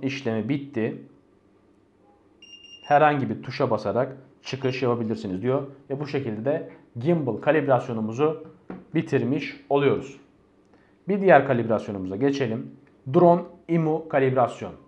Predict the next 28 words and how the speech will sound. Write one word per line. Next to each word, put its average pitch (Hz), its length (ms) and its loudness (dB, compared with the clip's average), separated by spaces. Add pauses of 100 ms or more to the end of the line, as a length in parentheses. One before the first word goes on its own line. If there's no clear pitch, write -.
(440)
Bu 190 140 0
kalibrasyon 175 680 8
da 156 160 0
drone 160 320 2
için 139 240 -4
çok 175 280 2
önemlidir. 151 600 -2 (260)
Eğer 151 320 4
drone'unuz 156 520 -2
eskisi 135 520 -4
gibi 135 480 -4 (460)
düz 170 220 0
bir 151 60 -6
şekilde 127 380 -4
uçmuyorsa, 131 520 -2
sabit 131 420 2
bir 131 60 -10
şekilde 117 340 -8
o-, 131 240 -10
uçmuyorsa 170 680 -2 (320)
imu 185 220 4
kalibrasyonu 139 800 0 (240)
bozulmuş 143 460 2
anlamına 139 480 0
gelebilir. 147 600 0 (260)
O 175 120 6
yüzden 156 340 2
bu 160 140 -4